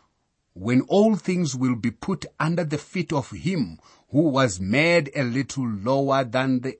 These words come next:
angels. In fact, the first section of this psalm is a prophetic forecast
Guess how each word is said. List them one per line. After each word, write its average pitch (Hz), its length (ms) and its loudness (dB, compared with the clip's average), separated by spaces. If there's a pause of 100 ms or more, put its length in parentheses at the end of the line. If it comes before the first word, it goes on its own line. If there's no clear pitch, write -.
(120)
angels. 80 640 -8 (640)
In 123 160 0
fact, - 500 0 (400)
the 85 120 -4
first - 340 -2
section 156 480 0
of 127 200 0
this 156 160 0
psalm 139 600 0
is 139 440 -2 (320)
a 143 60 0
prophetic - 800 -6
forecast - 800 -2